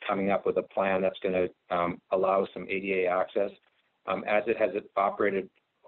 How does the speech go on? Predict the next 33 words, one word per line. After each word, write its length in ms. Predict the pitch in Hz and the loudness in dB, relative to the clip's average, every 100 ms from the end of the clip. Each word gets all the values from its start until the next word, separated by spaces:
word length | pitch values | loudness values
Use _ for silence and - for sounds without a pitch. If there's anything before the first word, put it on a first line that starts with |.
| - | -2
over 240 | 107 98 | 0 2
the 80 | 92 | 2
decades, 480 | 92 101 - 92 90 | 2 2 0 -2 -2
it's 140 | 107 110 | -6 -2
never 180 | 104 | 0
really 200 | 98 92 92 | 2 0 2
had 140 | 90 | 0
A 180 | - 92 | 0 -2
D 140 | 92 87 | 2 2
A 80 | 85 | 2
access. 400 | 90 - 120 117 - _ _ _ - | 0 0 -2 -2 -4 _ _ _ -2
So 80 | 101 | 2
we're 120 | 110 | 2
gonna 120 | 104 | 0
create 440 | - - 98 104 101 | -2 0 2 2 2
that 360 | 95 95 95 - | 2 4 2 0
on 180 | 95 92 | -2 -2
the 60 | |
ground 400 | 85 95 90 92 | -4 -2 0 2
level 340 | 95 95 104 101 | 4 4 4 2
of 80 | 98 | 0
the 60 | |
castle. 580 | 92 101 101 - 117 - _ _ _ - | 0 0 0 2 0 0 _ _ _ -2
Um, 420 | 87 85 85 92 92 - | 0 0 -2 -4 -8 -2
so 80 | 95 | 2
we 80 | |
have 140 | 98 98 | 2 0
to 60 | 92 | -2
do 100 | 92 | -4
some 100 | - | 0
work 200 | 95 92 | 0 0
with 80 | |
the 80 | 95 | -4